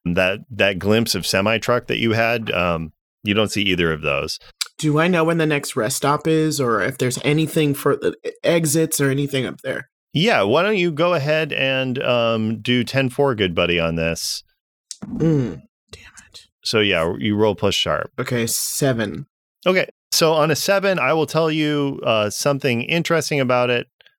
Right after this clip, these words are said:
Speaker 1: uh, what you want. Uh, it's up to you to decide how it's useful, or I'll ask you to make up something. But, uh, I'll tell you complicating details. So, yeah, you tell me how far what you're looking for is. Or
Speaker 2: Um,
Speaker 1: w-, tell me what you're looking for, and, and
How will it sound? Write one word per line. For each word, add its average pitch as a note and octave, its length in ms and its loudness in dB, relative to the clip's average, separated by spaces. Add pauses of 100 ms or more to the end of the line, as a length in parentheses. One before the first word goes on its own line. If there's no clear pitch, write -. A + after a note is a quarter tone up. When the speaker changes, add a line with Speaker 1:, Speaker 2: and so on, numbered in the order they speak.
(160)
Speaker 1:
uh, G#2+ 180 4
what A#2+ 200 0
you A#2+ 140 0
want. A#2 380 0
Uh, G2 260 2
it's G#2 120 -4
up A#2 120 0
to B2 100 -6
you A2+ 200 2
to A2+ 80 0
decide A2 420 0
how G2+ 180 2
it's F#2 140 -2
useful, A#2+ 300 2
or G#2 380 2
I'll G#2 160 2
ask G#2+ 260 -2
you A2+ 100 0
to G#2+ 80 0
make G2+ 280 0 (320)
up A#2+ 220 0
something. A2+ 480 0 (540)
But, G#2 320 2 (260)
uh, F2+ 500 2
I'll G2 120 2
tell A2 200 0
you G2 140 0
complicating F#2 560 -2
details. E2+ 400 -2
So, A2 80 0
yeah, A2+ 180 2
you C3+ 200 0
tell D3+ 180 0
me F#2+ 320 0 (180)
how G2 180 2
far F2 340 2 (300)
what G#2 180 2
you're F#2 100 2
looking F2 240 -2
for D#2+ 220 0
is. - 340 -6 (100)
Or D3 60 2
Speaker 2:
Um, E3+ 440 4
Speaker 1:
w-, D3 140 0
tell D#3+ 200 0
me D#3+ 80 2
what C3 200 2
you're B2 120 0
looking G#2 260 0
for, F#2 260 0
and, E2+ 180 -2
and E2+ 260 -2